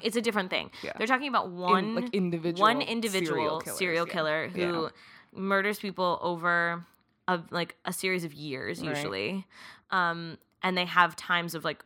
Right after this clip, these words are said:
Speaker 1: quote unquote rest in between, like, fallow
Speaker 2: Mm-hmm.
Speaker 1: periods where they're not murdering <laughs> someone.
Speaker 2: Right.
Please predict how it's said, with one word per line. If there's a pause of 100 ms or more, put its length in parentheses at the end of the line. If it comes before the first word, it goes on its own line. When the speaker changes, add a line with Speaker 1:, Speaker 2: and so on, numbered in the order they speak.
Speaker 1:
quote
unquote
rest
in
between,
like,
fallow
Speaker 2:
Mm-hmm.
Speaker 1:
periods
where
they're
not
murdering
<laughs>
someone.
Speaker 2:
Right.